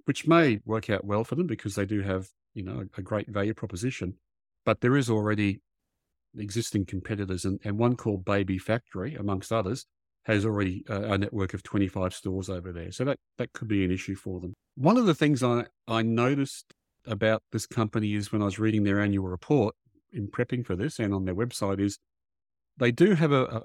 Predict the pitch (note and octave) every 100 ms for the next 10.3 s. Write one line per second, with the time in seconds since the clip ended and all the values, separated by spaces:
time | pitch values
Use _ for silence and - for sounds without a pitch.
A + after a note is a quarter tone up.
0 | - A2+ - B2 - B2 A#2 G#2 A2+ A#2
1 | A#2 G#2 - G#2 G2+ A2 G#2 G2+ - -
2 | A2 F3+ _ - - G#2+ G#2 G#2 A2+ D3
3 | A#2 G2+ _ _ _ _ _ _ _ _
4 | G2+ B2+ C3+ A2+ G2+ G#2 _ - A2+ A#2
5 | A#2 G2 A2+ A2+ G#2+ - F#2+ G2+ G#2+ G#2
6 | G2+ - G#2+ G2+ G2+ G2+ - _ A#2+ G#2+
7 | F#2+ A#2+ A2 G2+ A2 - G#2+ G#2 G2+ -
8 | _ - A#2+ A2 G#2+ A2 G#2+ G#2+ G#2+ _
9 | G#2 G2+ G2+ - A#2+ A2+ G#2 A2 G2+ G2+
10 | G2 G#2 A2